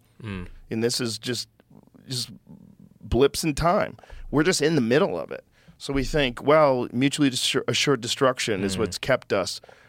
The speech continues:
Speaker 2: from dying. But <laughs> has it? Or is it, are we just waiting? Are we waiting for this fucking stupid game, this chess game,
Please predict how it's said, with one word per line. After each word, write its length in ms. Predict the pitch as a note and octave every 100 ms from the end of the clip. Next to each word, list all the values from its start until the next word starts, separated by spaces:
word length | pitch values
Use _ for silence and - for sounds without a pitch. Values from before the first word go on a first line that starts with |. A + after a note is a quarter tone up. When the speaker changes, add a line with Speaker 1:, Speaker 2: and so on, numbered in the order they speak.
| _
Speaker 2:
from 380 | - A#2 G#2+ G2+
dying. 480 | G#2+ A2 F#2+ A1 - _ _ _ _
But 160 | C3+ B2+
<laughs> 540 | E2 C3 C#3+ D#3+ D3 B2 - - - - - - -
has 360 | - - D#3+
it? 180 | F4+ G4+ - - - -
Or 140 | C3+
is 160 | C#3 A#2
it, 120 | - C#3+
are 120 | C3+
we 100 | C#3
just 180 | C#3 A2
waiting? 760 | F2+ F#2+ A#2 D3+ A2 D2+ - - - _ -
Are 80 | B2
we 140 | C3+
waiting 600 | A#2 A#2 C3 D3 C3 A2+
for 160 | G#2 G#2
this 240 | A2 G#2+
fucking 460 | - - B2 C3 A#2+
stupid 580 | - - B2+ C3 B2
game, 540 | - C3+ C3 F#2+ G2 -
this 240 | A2 G#2+ -
chess 420 | - D3 D3 -
game, 460 | A#2 G2+ E2+ F#2+